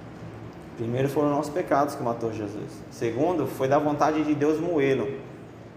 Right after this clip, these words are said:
Ok? E terceiro, ele se entregou como sacrifício. Não foi um assassinato. Um sacrifício.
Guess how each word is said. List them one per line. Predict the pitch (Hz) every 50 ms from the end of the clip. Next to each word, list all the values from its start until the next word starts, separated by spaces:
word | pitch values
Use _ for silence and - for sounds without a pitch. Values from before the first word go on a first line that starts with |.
| - - - - -
Ok? | - 139 151 180 190 165 - - - - - - - - - - - - - - - - - - - - - - - -
E | - 127
terceiro, | 135 135 160 170 170 170 - 165 156 147 135 120 113 -
ele | 107 139 156 170
se | - - - 160
entregou | 160 165 185 202 - 214 202 175 143 143 135 131 127 -
como | 127 127 127 131
sacrifício. | - - 131 - - 151 131 - - 131 117 - - - - - - - - - - - - - - -
Não | 117 117
foi | - - 135
um | 131
assassinato. | 131 131 123 117 - - 123 117 107 104 - - - - - - - - - - - - - - - - - - - - - - - - - - - - - -
Um | 107 107
sacrifício. | - - 120 117 - 135 131 - - 127 117 113 - -